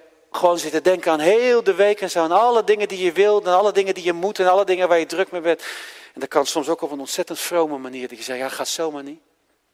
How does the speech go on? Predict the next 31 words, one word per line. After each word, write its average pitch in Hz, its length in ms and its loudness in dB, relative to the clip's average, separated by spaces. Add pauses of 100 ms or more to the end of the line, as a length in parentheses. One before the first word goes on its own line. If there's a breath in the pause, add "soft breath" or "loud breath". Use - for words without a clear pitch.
(920)
Gaat - 100 -14
zomaar 151 380 -2
niet. 139 220 -20 (4000)
Ik - 60 -20
sprak 123 200 -12
van 123 140 -14
de 117 60 -10
week 131 180 -6
iemand 131 220 -8
die 127 100 -14
zei: 120 180 -2
Ja, 139 180 4
maar 127 140 0
eerst 147 240 -2
moet 139 120 -8
toch 127 140 -10
dit 160 220 -2
en 139 80 0
eerst 143 200 -4
moet 135 160 -12
dat 160 200 2
en 139 140 0
dan 151 140 4
moet 135 180 -8
dat 170 200 2
en 143 140 0
dan. 151 280 2 (640 loud breath)
Ik - 80 -20
zei: 143 120 -4
Ja, 147 120 4
man. 151 420 0